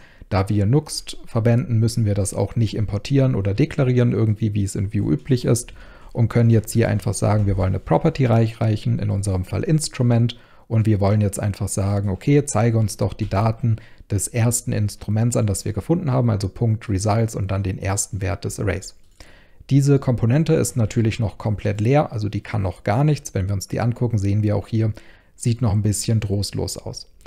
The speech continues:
Das erste, was wir machen, ist, wir definieren uns hier oben mal, dass wir Prop-Types nutzen wollen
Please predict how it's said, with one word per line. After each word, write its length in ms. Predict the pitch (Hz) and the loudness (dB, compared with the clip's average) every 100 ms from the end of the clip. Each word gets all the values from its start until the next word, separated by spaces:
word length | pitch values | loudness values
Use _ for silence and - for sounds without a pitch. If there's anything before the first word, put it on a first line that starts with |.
| - - | -20 -10
Das 140 | - 110 | -6 0
erste, 300 | 147 160 143 | 0 2 0
was 160 | 127 123 | 0 2
wir 80 | |
machen, 300 | 113 127 131 | 2 2 0
ist, 220 | 120 - - | 0 0 -2
wir 80 | |
definieren 480 | 117 104 110 110 117 | -2 -2 0 0 2
uns 200 | 110 104 | 0 0
hier 180 | - - | -2 0
oben 240 | 127 123 | 2 2
mal, 240 | 110 107 104 | 2 2 0
dass 220 | 104 - | -2 -2
wir 100 | 98 | -6
Prop-Types 640 | - 131 - 160 147 - | 0 0 0 0 0 0
nutzen 340 | 143 123 - 113 | -2 -2 -2 2
wollen 360 | 113 117 113 | 4 4 2